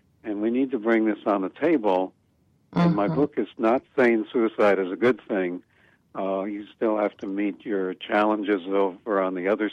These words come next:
Speaker 1: side, see the, uh, what your life would l-, like, been like with different attitudes, different choices, see what, um, effects you've had on other people. But it's done in great compassion over there,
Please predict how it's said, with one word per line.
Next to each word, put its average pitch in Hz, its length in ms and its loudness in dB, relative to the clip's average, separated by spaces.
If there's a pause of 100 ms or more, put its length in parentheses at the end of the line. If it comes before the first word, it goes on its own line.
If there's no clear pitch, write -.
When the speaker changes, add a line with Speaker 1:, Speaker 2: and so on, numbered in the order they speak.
Speaker 1:
side, 95 400 2 (480)
see 107 200 0
the, 95 680 -4
uh, 101 180 -4
what 98 200 -2 (100)
your 117 80 -6
life 98 300 2
would 98 140 -2
l-, 92 220 -4
like, 98 380 -2 (200)
been 101 220 -2
like 95 260 -2
with 101 120 -8
different 107 300 -2
attitudes, 101 580 -2
different 98 360 -6
choices, 104 580 -2 (640)
see 107 160 0
what, 98 300 -2 (120)
um, 95 440 -2 (300)
effects - 360 -2
you've 113 160 -4
had 107 200 4
on 98 140 0
other 98 220 -2
people. 98 500 -2 (480)
But 117 220 0
it's 247 220 -10 (100)
done 131 180 4
in 104 180 0
great 120 300 0
compassion 107 680 -4
over 90 240 -4
there, 82 300 -4